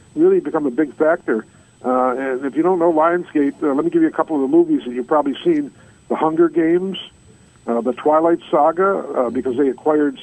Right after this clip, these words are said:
Summit Entertainment in the last year. Uh, Lionsgate is actually a Canadian-based company that also has major operations in the United States.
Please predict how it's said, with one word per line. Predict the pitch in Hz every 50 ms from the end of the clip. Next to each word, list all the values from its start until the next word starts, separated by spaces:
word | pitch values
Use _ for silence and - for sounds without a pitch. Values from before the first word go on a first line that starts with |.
| -
Summit | - 170 156 165 175 -
Entertainment | 151 147 147 147 - - 151 165 160 165 156
in | 156
the | 151 147
last | 151 156 156 156 - - -
year. | 170 170 175 180 185 185 - - - _ _ - - - _ -
Uh, | -
Lionsgate | 143 147 160 202 233 247 226 - - 233 220 202 180
is | -
actually | 165 170 170 - - 202 175 160
a | 147 -
Canadian-based | - - 143 151 165 185 196 208 208 180 139 131 120 127 156 165 165 - -
company | - 165 170 - 165 170 160
that | 139 131 127
also | 135 151 147 - 143
has | 135 123 110
major | 120 143 151 151 139 135 131
operations | 135 - 139 135 139 123 - 135 135 -
in | - 123
the | 127
United | 123 127 131 135 131 127 113 110
States. | - - 143 147 151 -